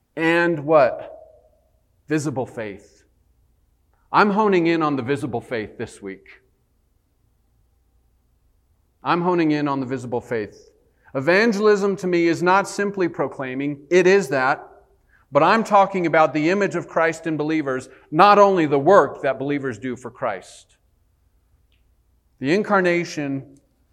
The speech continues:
is so wonderful in its doctrine. It's so mysterious and vast. It's always been held to be a mystery beyond the church's ability to fully comprehend. And I've got to confess,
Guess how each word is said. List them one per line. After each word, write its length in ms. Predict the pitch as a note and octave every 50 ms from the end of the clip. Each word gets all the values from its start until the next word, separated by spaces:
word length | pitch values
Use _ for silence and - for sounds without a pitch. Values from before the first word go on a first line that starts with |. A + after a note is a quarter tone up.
| _ _ _ _ _ _ _ _ _ _ _ -
is 200 | - C3 C3 -
so 280 | - - - G3 F#3 G3+
wonderful 640 | G#3 G3 G3 F#3 F3+ E3 D3 - - C#3 C3 B2+ B2
in 180 | - C#3 C3+
its 140 | C3+ B2+ B2
doctrine. 500 | - - C3+ C3+ C#3 C#3 - C3 B2 A#2+ A#2+
It's 160 | C3 C3 - -
so 200 | - F#3+ F#3 G3
mysterious 760 | G#3 G#3 G3 G3 - - - G3 G3 F#3+ F#3+ F#3 F3+ F3+ F3+
and 160 | E3+ D#3 D3
vast. 580 | C#3 D#3 D#3+ E3 D3 B2 A#2+ A#2+ - - - - _ _ -
It's 200 | - D#3 D3+ -
always 340 | G3 F#3+ G3 G#3 G#3 G3+ F3
been 200 | C#3 F3 E3+ D#3+
held 260 | D3 E3 E3 E3 D#3
to 80 | - C#3+
be 120 | C#3 D#3
a 60 | D3+
mystery 600 | D3 D3+ D#3+ D#3+ - - - C#3 C3 B2 A#2 A2+ - - - _
beyond 580 | - E3 E3+ F3 F3 G3 G#3+ A3 A3+ A3+ A3+ G#3+
the 60 | G#3
church's 480 | - - G#3+ G3+ G3 F#3+ - F#3 D#3+
ability 400 | E3+ D#3+ D3 F3 F3+ E3+ D3+ D3+ C#3+
to 120 | - D3
fully 340 | - - - E3 D#3+ D#3+ C#3+
comprehend. 800 | C#3 - D3+ C#3 C3 - C3+ B2+ B2 C3+ B2+ A#2 G2+ F#2+ F2+ _ _ _ _ _ _ _ _ _ _ _ _ _ _ _ _ _ _ _ _ _ _ _ _ _ _ _ _ _ _ _ _ _ _ _ _ _ _ _ _ _ _ _ _ -
And 140 | - C3 D3
I've 180 | D#3+ G3+ G#3+
got 180 | G3 G#3 F#3+ F3+
to 60 | F3+
confess, 800 | F3+ - F3+ D3+ - - F#3+ F#3+ F3 C#3 C3 - - - - -